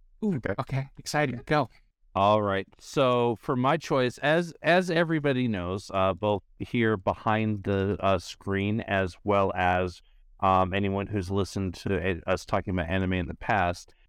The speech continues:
Speaker 3: I am a basic little bitch. Um, I don't ha-, I don't know a ton of an-, anime. I haven't, w-, or I mean, I know, I know a good chunk of anime, but I don't know, like,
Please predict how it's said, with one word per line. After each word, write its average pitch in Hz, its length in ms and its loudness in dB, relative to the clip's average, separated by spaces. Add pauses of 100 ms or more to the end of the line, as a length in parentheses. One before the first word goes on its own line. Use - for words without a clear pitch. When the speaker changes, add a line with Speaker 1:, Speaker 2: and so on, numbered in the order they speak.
(200)
Speaker 3:
I 165 140 2
am 202 160 0
a 208 60 -2
basic 104 440 -2
little 85 220 -4
bitch. - 480 -6 (460)
Um, 101 540 0 (200)
I 117 240 4
don't 117 320 -2
ha-, 117 180 -10 (160)
I 113 140 2
don't 123 240 0
know 123 300 4
a 117 80 2
ton 107 260 -4
of 95 100 -2
an-, 95 260 0 (100)
anime. 87 540 -4 (180)
I 92 120 2
haven't, 117 280 -2
w-, 110 120 -2
or 120 200 2
I 139 140 4
mean, 151 200 0
I 165 80 0
know, 147 420 0
I 139 120 0
know 147 180 0
a 98 60 -2
good 101 240 -4
chunk 120 300 -8
of 131 80 -6
anime, 147 280 -2
but 120 140 2
I 110 60 6
don't 107 120 2
know, 107 160 2
like, 95 260 2